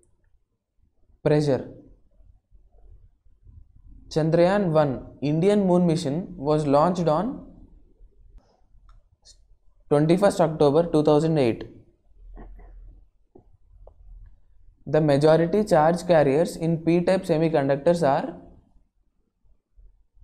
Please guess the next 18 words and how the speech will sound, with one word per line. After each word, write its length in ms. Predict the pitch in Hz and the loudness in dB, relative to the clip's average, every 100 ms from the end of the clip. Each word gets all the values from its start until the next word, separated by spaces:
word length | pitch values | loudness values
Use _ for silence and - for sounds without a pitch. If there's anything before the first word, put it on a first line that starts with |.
| - - - | -20 -10 0
holes. 480 | 165 143 - - - _ - _ _ _ _ _ _ _ _ _ _ _ - _ _ - _ _ _ _ - | 2 2 -2 -12 -20 _ -20 _ _ _ _ _ _ _ _ _ _ _ -20 _ _ -20 _ _ _ _ -6
If 160 | 156 160 | -2 0
the 100 | 180 | 2
distance 520 | 147 - 175 175 180 | 0 0 -2 -2 -2
between 500 | 175 175 180 175 175 | -2 0 -2 -2 0
two 160 | 196 | 0
masses 420 | 190 143 151 175 175 | 0 -2 -2 -4 -2
be 160 | 170 | 0
doubled, 560 | 147 135 135 135 180 - - - _ - | 2 2 2 -2 -4 -10 -18 -20 _ -4
the 80 | 165 | -2
gravitational 680 | 151 135 139 165 175 185 196 | 2 4 4 2 -2 -2 -4
force 280 | 185 175 175 | -2 0 0
of 120 | 170 | -2
attraction 520 | 160 151 147 143 180 175 | -2 0 -2 -2 -2 -2
between 340 | 165 160 143 | -2 -2 -2
them 220 | 151 160 | -2 0
will 140 | 147 143 | -2 -2
be 360 | 165 254 - | -4 -4 -8